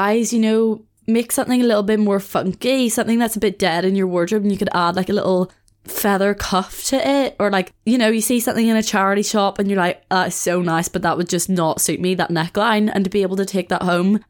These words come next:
and make it something that you love is such a cool idea, and I think it's such a good life skill to have. Like, think of when you're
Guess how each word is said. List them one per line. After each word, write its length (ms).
and 380
make 300
it 100
something 440
that 100
you 240
love 440
is 100
such 200
a 40
cool 280
idea, 520
and 120
I 40
think 160
it's 140
such 160
a 60
good 160
life 240
skill 260
to 100
have. 320
Like, 200
think 160
of 80
when 220
you're 480